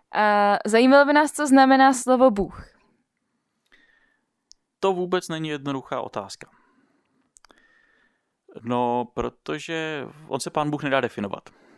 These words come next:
Speaker 2: že jo. E, normálně, když, e,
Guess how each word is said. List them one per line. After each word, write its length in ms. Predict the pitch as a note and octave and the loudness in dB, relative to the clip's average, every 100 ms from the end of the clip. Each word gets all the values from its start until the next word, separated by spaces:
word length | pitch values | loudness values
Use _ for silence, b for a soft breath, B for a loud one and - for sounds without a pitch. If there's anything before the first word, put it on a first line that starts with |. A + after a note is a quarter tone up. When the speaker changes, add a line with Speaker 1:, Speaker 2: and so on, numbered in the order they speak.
| _ | _
Speaker 2:
že 0 | - | -20
jo. 20 | |
E, 60 | - _ _ _ _ b b b b b b b - - - B2+ | -20 _ _ _ _ b b b b b b b -20 -16 -16 -14
normálně, 840 | A2 G#2+ G#2+ A2+ B2+ C#3 C#3+ D3+ | -12 -10 -8 -8 -4 -4 -4 -6
když, 720 | C#3+ C#3+ C3 - - - - | -10 -10 -10 -12 -18 -20 -20
e, 60 | - | -12